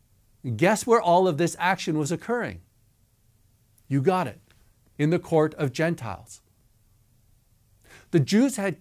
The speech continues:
gotten so caught up in their own temple activity that the court of the Gentiles, the place where non-Jews could come and meet with God, was filled with Jews who were cheating each other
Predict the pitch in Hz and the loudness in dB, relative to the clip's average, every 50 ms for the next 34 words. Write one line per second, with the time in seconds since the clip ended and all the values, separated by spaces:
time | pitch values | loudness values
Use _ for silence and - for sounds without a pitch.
0 | _ _ - 175 160 170 180 165 - _ - 147 139 139 - - - - 196 214 | _ _ -2 0 0 0 -2 -8 -14 _ -4 -4 -4 -4 -4 -8 -4 2 4 4
1 | 262 240 - - - 190 170 170 170 160 156 151 - - 156 156 151 151 - - | 4 2 0 -6 -6 -4 -2 2 2 2 2 0 0 -2 -2 0 0 0 -2 -4
2 | - - 180 202 247 294 269 - - - - 208 214 175 208 - - 170 160 139 | 0 2 4 4 4 4 0 -2 -6 -6 -4 -4 -4 -4 -4 -6 -6 -6 -6 -6
3 | - - - 208 202 180 156 113 101 110 131 139 - _ _ _ _ _ _ _ | -4 0 0 2 2 0 -2 -4 -6 -6 -8 -10 -14 _ _ _ _ _ _ _
4 | _ - - 139 - 180 - - - - 202 233 254 220 233 214 190 208 175 - | _ -10 -8 -6 -6 -6 -8 -6 0 4 4 4 4 4 0 -2 -2 -2 -2 -2
5 | - 180 170 185 180 - 123 107 92 - - - - _ _ _ _ _ _ _ | -2 -2 -2 -2 -2 -6 -8 -10 -10 -10 -14 -20 -20 _ _ _ _ _ _ _
6 | - 165 147 - - - 190 202 233 254 - - 196 175 160 156 151 151 156 170 | -2 -2 -2 -4 -4 -2 2 2 2 2 0 0 -2 0 0 0 0 0 2 2
7 | 196 233 240 226 175 - 185 160 151 156 156 151 - - _ _ _ _ _ - | 2 2 0 -2 -2 0 2 4 4 4 4 2 -2 -8 _ _ _ _ _ -6
8 | - 143 - - - 170 180 196 214 214 196 175 165 180 - 180 175 170 - - | -6 -6 -6 -6 -6 -2 -2 0 0 0 -2 -2 -2 -4 -4 -4 -6 -6 -6 -8
9 | - 120 110 110 113 - - _ _ _ _ _ _ - 151 147 - - - - | -8 -8 -6 -8 -10 -12 -16 _ _ _ _ _ _ 0 0 0 0 -2 -10 -18
10 | - - _ - 254 247 233 202 143 123 113 127 135 143 123 110 - - 180 190 | -20 -20 _ -4 0 2 4 4 2 0 0 0 0 0 0 -2 -4 -2 0 0
11 | 208 208 190 - 170 139 135 120 - - - - 208 214 196 220 208 202 190 165 | 2 0 -2 -2 -2 -2 -2 -4 -4 -8 -8 -4 -4 -2 -2 -2 -2 -2 -4 -4
12 | - 170 160 160 151 165 151 - | -2 -2 -2 0 0 -2 -6 -8